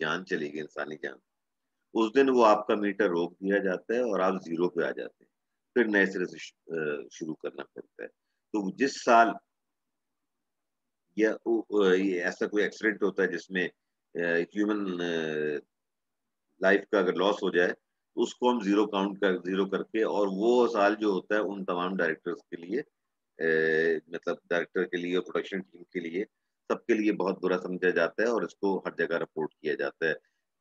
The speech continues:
अ, किताब, मतलब जो एनुअल बुक्स छपती हैं, अकाउंट्स की बुक होती हैं, उसमें भी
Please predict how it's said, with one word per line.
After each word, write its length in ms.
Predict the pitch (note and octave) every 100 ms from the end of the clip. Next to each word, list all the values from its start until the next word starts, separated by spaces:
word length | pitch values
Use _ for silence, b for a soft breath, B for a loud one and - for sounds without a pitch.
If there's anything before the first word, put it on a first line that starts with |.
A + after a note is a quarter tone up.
| _ _ F2
अ, 240 | E2+ E2 D#2 _ _ -
किताब, 240 | F#2 - _
मतलब 420 | F2+ - F2 - _
जो 100 | F2+
एनुअल 320 | D#2+ F#2+ G2+ F#2+
बुक्स 260 | G2+ -
छपती 480 | - G2 _ F#2+ F2
हैं, 180 | E2+ D2+
अकाउंट्स 360 | - F#2 G2+
की 120 | - G2
बुक 200 | F2+ -
होती 240 | F2 - G2
हैं, 60 | -
उसमें 320 | - - G2 -
भी 160 | F#3+